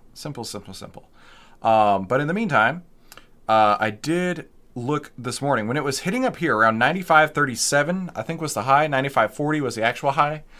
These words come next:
uh, I was looking and we could actually roll this out for a solid credit. I mean, we could have rolled it up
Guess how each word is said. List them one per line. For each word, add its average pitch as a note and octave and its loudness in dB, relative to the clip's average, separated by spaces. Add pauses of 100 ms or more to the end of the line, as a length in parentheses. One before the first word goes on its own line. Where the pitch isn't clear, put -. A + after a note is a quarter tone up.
(320)
uh, A#2 6
I A#2 4
was A#2+ -2
looking D3 0
and A#2 -2
we D#3 -2
could F3 0
actually B2+ -2
roll D3+ -2
this A#2+ -6 (100)
out C3 -2 (560)
for A#2+ -2
a F#2+ -2
solid G2+ 2
credit. A2 -2
I A2 2
mean, G#2 -4 (640)
we A#2 -8
could E3+ 2
have D3 2
rolled E3 4
it C#3 2
up C#3 6